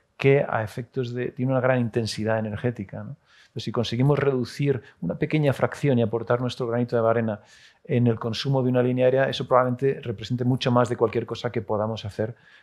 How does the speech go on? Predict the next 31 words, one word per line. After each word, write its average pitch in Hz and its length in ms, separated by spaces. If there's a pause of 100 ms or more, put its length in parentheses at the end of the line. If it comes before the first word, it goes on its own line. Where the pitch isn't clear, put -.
(100)
de 113 120
manera 104 300
interna. 95 520 (460)
Hemos 131 220
creado 135 200
una 131 120
división, 123 560
eh, 120 160
transversal 113 720
dentro 120 340
de 117 80
Amadeus 113 380
para 113 240
identificar 110 680
este 120 160
tipo 113 320
de 110 60
soluciones 139 720 (320)
y 117 80
fomentarla. 139 720 (440)
Y, 117 680
y, 110 60
pues, - 460
por - 140
poner 110 180
un 113 100
ejemplo, 120 540
estamos, 120 460
eh, - 40 (220)
haciendo 120 420
uso 120 440